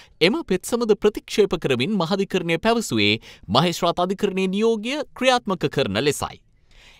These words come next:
එසේ වුවද එම නියෝගය ලබා දී වසර තුනක් පමණ කාලයක් ඉක්ම යන තෙක් අපරාධ පරීක්ෂණ දෙපාර්තමේන්තුව සැකකරුවන් අත්අඩංගුවට ගැනීමේ නියෝගය ක්‍රියාත්මක කර තිබුණේ නැහැ. කෙසේ වෙතත් පසුගිය ජනාධිපතිවරණයෙන් පසුව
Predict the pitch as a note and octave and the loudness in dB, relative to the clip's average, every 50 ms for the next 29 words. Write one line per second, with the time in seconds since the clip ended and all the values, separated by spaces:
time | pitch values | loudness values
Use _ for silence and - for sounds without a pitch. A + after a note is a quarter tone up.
0 | _ _ _ F#2 G#2 - - D#3 D3+ D3+ D3+ D#3+ F3 F#3+ G3 C#4+ B3+ - _ _ | _ _ _ -6 -2 4 4 4 4 4 4 4 4 4 4 0 -2 -2 _ _
1 | C3+ D#3 F#3 G3 F#3 G3+ A3+ A#3 G#3 G#3+ G3+ G3+ G3+ G3+ G#3+ G#3+ G#3 A3 A3 G3 | 4 4 4 2 2 0 -2 -2 2 2 4 4 4 4 4 2 2 0 -2 0
2 | C#3+ D#3+ F#3 - - A3+ A3+ A3+ - - C#4+ C#4+ C4+ B3+ _ - A3+ G#3+ G#3 G#3 | 0 0 -2 0 0 0 0 0 -2 -2 -4 -4 -4 -4 _ -4 -2 -2 0 -2
3 | G3+ _ - G3+ F#3+ G3 F#3+ F#3+ _ - B3 _ - A3+ F#3+ C#3 G#2 F2 D#2 - | -2 _ 0 0 2 2 2 0 _ -6 -10 _ -2 2 2 2 2 2 2 2
4 | A#2 E3 F#3 _ _ _ _ _ _ B2 C#3 - F#3+ F3+ F3+ E3+ E3 D#3+ - F#3+ | 2 2 2 _ _ _ _ _ _ 0 2 2 2 2 2 2 0 0 0 -2
5 | F#3+ F#3 - F#3+ E3+ D#3+ D#3+ D#3 - F3 E3+ D#3+ - D#3+ D#3 D#3 D3+ - D3 D3 | -2 -2 -6 -6 -2 -2 -2 0 2 0 0 0 -2 -4 -4 -6 -6 -2 0 0
6 | D3 - - G3+ A3 - A#3+ A3+ A3 G3 G3 G3+ F#3+ G3+ G#3+ - - B3 A#3 A3+ | 0 0 0 -2 -2 -2 -4 -4 -2 0 0 0 2 0 -2 -2 -2 -4 -2 -2
7 | G#3+ G3+ G#3 F#3+ F#3+ F3+ F3+ F3 F3 E3+ E3 D#3 B2+ F#2+ F2+ G#2+ C3 D#3 E3+ E3+ | -2 -2 -2 -2 0 -4 -2 -4 -2 -2 -2 -2 0 0 -2 0 0 -2 -2 -2
8 | G3+ A#3 A#3+ - - A3+ A#3 A#3+ A#3 _ G#3+ G3 - F#3 - F#3+ E3+ D#3+ - D3 | -2 -4 -4 -2 0 0 0 0 0 _ -6 -4 -4 -2 -2 -2 -2 -2 -4 -2
9 | C3 A#2+ G#2 G2 F#2 G#2 B2 A#2 G#2 - - - - _ _ _ _ - G#3 G#3 | -2 -2 0 0 0 0 0 -2 -2 -4 -14 -20 -20 _ _ _ _ 4 4 4
10 | - D#4 E4 F#3+ - G3+ A#3 B3 - F3+ D3+ - A3+ G#3 G#3+ G3+ D3+ - A#2 C3 | 4 -2 -2 -2 -2 -2 -4 -2 -2 -4 -4 -4 -4 0 0 0 2 2 -2 0
11 | E3+ F#3 F#3+ F3+ F#3 F3+ E3+ E3+ E3 D#3 D#3 D3 A#2+ - C3+ B2 - - F3 | 0 -2 -2 -4 -6 -4 -4 -6 -4 -4 -4 -4 -4 -4 -6 -6 -4 -4 -4